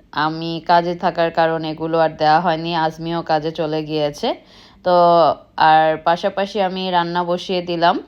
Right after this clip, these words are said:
পেঁয়াজ কেটে, আহ, একটু ভেজে নিচ্ছি, কারণ আজকে আমি প্রন রান্না করব মটরশুঁটি আর আলু দিয়ে।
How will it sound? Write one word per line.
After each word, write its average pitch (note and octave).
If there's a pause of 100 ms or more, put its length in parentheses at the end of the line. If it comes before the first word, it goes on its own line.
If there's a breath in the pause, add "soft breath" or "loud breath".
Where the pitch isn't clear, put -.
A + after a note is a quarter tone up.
(420 soft breath)
পেঁয়াজ F3+
কেটে, F#3+
আহ, D#3+
একটু D#3+
ভেজে E3+
নিচ্ছি, E3
কারণ E3
আজকে D#3
আমি E3 (100)
প্রন F#3+
রান্না F#3
করব F#3
মটরশুঁটি F3
আর E3+
আলু D#3+
দিয়ে। E3